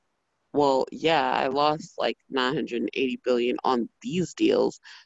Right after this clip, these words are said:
but I also made, or nine hundred eighty million on these deals, but I also made, you know, five hundred million on those deals," I'm still worth, you know, I'm just only worth, like, four hundred and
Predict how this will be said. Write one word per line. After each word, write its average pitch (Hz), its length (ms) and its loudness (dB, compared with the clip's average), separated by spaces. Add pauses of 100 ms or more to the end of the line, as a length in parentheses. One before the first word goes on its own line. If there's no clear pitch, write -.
(140)
but 175 100 2
I 214 100 2
also 233 440 0
made, 156 380 0
or 135 180 0
nine 151 220 0
hundred 135 200 -4
eighty 127 200 -4
million 127 500 2
on 127 200 -8
these 170 240 -12
deals, 120 440 -2
but 120 280 2 (560)
I 139 80 2
also 147 500 0
made, 123 480 0 (800)
you 165 120 4
know, 117 320 2
five 135 320 0
hundred 120 360 -6
million 131 380 -2
on 120 280 -4
those 151 300 0
deals," 120 600 -4 (600)
I'm 254 180 0
still 165 360 -2
worth, 196 360 -4
you 269 140 -6
know, 175 120 -2
I'm 226 120 -4
just 214 240 -10
only 208 400 2
worth, 147 380 2
like, 170 200 -4 (120)
four 262 140 -2
hundred 185 320 -6
and 190 160 -10